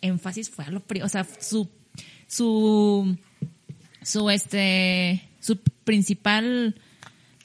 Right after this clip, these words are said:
es-, escenas pues eran, sí, la, los primeros veinte minutos, que los, las últimas, las últimas escenas fue como, ah, bueno, ahí. Quiero, quiero destacar mucho, ya entendí por qué Vanessa Kirby está,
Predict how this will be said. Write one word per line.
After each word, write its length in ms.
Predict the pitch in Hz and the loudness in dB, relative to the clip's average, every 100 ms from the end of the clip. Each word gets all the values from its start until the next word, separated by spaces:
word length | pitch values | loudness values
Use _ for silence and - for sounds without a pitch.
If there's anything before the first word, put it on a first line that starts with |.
| _ | _
es-, 280 | - 202 190 | -2 0 2
escenas 340 | 214 220 220 | 0 0 -2
pues 160 | 226 208 | -4 -4
eran, 220 | 202 208 | -2 -4
sí, 140 | 269 | -6
la, 200 | 285 214 - | -6 -6 -2
los 180 | 208 196 | -2 0
primeros 240 | 208 247 | -2 -2
veinte 180 | 254 262 | -2 -2
minutos, 360 | 254 247 254 | -2 -2 -4
que 100 | - | -6
los, 340 | 208 202 202 - | -6 -6 -8 -6
las 160 | 214 | -6
últimas, 380 | 226 214 247 247 - | -6 -8 -8 -8 -10
las 200 | - 220 | -8 -6
últimas 320 | 240 247 254 247 | -6 -6 -6 -6
escenas 340 | 226 233 240 | -4 -4 -4
fue 120 | 233 | -6
como, 160 | 240 247 | -8 -6
ah, 260 | 320 392 349 - | -6 -10 -18 -10
bueno, 320 | 320 311 302 | -6 -4 -4
ahí. 200 | 262 262 - - - - - - _ _ _ _ _ - - - _ _ _ _ 202 202 | -4 -6 -8 -20 -20 -20 -20 -20 _ _ _ _ _ -20 -20 -20 _ _ _ _ -18 -10
Quiero, 680 | 262 262 285 285 277 208 190 - _ _ | -8 -6 -6 -6 -6 -6 -10 -14 _ _
quiero 180 | 240 269 | -8 -6
destacar 340 | 262 202 190 | -8 -10 -6
mucho, 420 | 208 202 - 226 - _ | -4 -4 -6 -8 -10 _
ya 180 | 190 214 | -4 -2
entendí 420 | 220 240 233 214 | 0 -2 -2 -4
por 260 | 202 208 190 | -4 -8 -6
qué 100 | 190 | -6
Vanessa 340 | 190 190 190 | -4 -4 -6
Kirby 260 | - 180 185 | -8 -8 -8
está, 600 | - 170 175 175 175 | -8 -8 -4 -4 -6